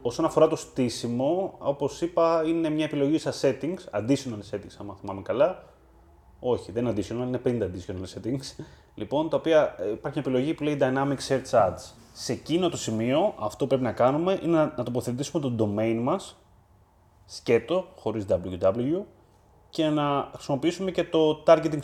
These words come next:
source. Είτε είναι το index της Google, δηλαδή ότι έχει Google για μας, είτε το, κάποιο page feed που έχουμε δώσει, είτε κάποιος συνδυασμός. Συνήθως βάζουμε το index της Google, το οποίο, οκ,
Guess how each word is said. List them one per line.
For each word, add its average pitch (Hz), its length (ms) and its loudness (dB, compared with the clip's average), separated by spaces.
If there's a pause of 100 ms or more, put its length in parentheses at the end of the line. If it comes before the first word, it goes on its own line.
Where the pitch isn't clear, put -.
source. 110 340 2 (160)
Είτε 143 260 -2
είναι 139 220 2
το 127 140 -2
index 120 260 0
της - 240 -16
Google, 147 300 -2 (600)
δηλαδή 101 240 0
ότι 110 160 -2
έχει 113 240 -4
Google 104 200 0
για 92 120 -2
μας, 185 380 2 (600)
είτε 160 640 2 (180)
το, 117 340 2
κάποιο 135 280 0
page 127 240 4
feed 131 100 0
που 117 60 -4
έχουμε 110 200 -2
δώσει, 185 640 0
είτε 156 280 -4
κάποιος 147 220 0
συνδυασμός. 113 640 0 (1000)
Συνήθως 247 840 0 (340)
βάζουμε 180 420 6
το 151 380 2
index 156 320 2
της 127 200 -8
Google, 92 280 2 (600)
το 165 80 -8
οποίο, 165 320 0 (220)
οκ, 139 140 -10